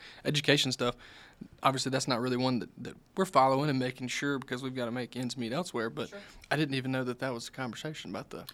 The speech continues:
Speaker 1: the
Speaker 2: You know, and it's interesting. There are implications for a lot of things. I mean, if you look at the way families' lives are structured, you know, parents at this point are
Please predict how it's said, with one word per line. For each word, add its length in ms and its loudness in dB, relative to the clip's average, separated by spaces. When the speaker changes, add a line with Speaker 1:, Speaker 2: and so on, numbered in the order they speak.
Speaker 1:
the 80 -8
Speaker 2:
You 40 -2
know, 200 -2
and 240 -8
it's 220 -6
interesting. 480 -4
There 120 4
are 60 2
implications 540 -2
for 140 -8
a 40 -4
lot 220 -2
of 100 -6
things. 420 -8
I 40 -4
mean, 120 -4
if 80 -12
you 100 -8
look 200 -6
at 60 -10
the 80 -10
way 240 -2
families' 680 -4
lives 460 -4
are 80 -6
structured, 680 -6
you 100 -6
know, 100 -2
parents 560 -6
at 140 -6
this 140 -8
point 320 -8
are 260 -6